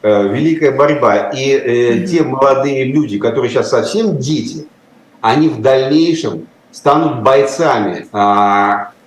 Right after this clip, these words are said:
Speaker 1: мстить за своих погибших, э, родителей, там, родственников и так далее.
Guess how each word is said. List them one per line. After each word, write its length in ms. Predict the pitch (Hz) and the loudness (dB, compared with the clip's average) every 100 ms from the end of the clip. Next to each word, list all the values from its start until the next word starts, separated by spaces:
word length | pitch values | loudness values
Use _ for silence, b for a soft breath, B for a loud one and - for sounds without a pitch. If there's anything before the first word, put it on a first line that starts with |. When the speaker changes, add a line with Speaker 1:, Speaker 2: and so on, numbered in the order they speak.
| - | -8
Speaker 1:
мстить 500 | 120 127 - 190 147 | -6 -6 -4 -4 -2
за 140 | 113 | 0
своих 400 | - 190 196 - | 0 2 2 2
погибших, 540 | - 113 123 - 113 - - | 0 -2 -4 -6 -8 -10 -2
э, 260 | 110 104 | 0 2
родителей, 560 | 107 107 208 - 143 123 | 2 0 -4 -4 -2 0
там, 180 | 101 107 | 0 0
родственников 600 | 185 - 123 110 107 127 | -2 -4 -6 -6 -6 -6
и 40 | |
так 240 | 127 147 | -2 -2
далее. 320 | - 92 85 | 0 -2 -2